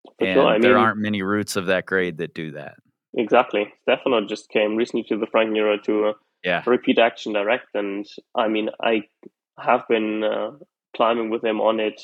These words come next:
Speaker 1: when he tried it first, I think in, I don't even know, it was a while ago. It was, like, for sure three, four, five, six years ago. I can't even remember.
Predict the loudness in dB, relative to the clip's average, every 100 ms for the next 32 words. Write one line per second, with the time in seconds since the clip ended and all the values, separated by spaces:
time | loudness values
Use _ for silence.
0 | -14 -4 -2 -2 -6 -4 -2 0 -2 -4
1 | -2 -2 -4 -10 -6 -6 -4 -4 -4 -4
2 | -6 _ _ _ _ _ _ _ _ _
3 | _ _ _ _ -16 -6 2 4 4 4
4 | 6 6 4 2 2 2 0 2 2 0
5 | -10 _ _ -16 -6 -4 -4 -6 -20 _
6 | _ _ -6 -4 -2 0 -2 -4 -6 -6
7 | -4 -4 -2 -4 -4 -6 -10 -4 -2 0
8 | 0 -2 -2 -2 -2 -2 -2 -2 0 -2